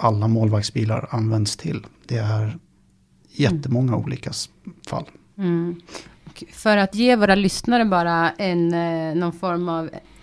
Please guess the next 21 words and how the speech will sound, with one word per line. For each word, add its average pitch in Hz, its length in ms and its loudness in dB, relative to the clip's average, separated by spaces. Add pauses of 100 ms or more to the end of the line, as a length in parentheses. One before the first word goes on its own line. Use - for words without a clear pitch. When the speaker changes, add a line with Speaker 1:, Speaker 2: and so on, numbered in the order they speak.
(340)
Speaker 2:
eh, 170 200 -2 (160)
blick - 340 -4
på, 185 80 2 (120)
överblick 196 480 0
hur 233 40 -2
det 175 100 -2
skulle 170 220 -2
kunna 175 240 2
vara. 170 260 4
Jag 208 180 4
läste 214 260 4
någonstans, 165 720 2
jag 208 140 0
läste 196 240 2
på, 165 420 2 (560)
eh, 165 500 -2 (260)
i 185 140 4
någon 170 160 6
artikel 170 720 0
att, - 460 2
eh, 131 800 0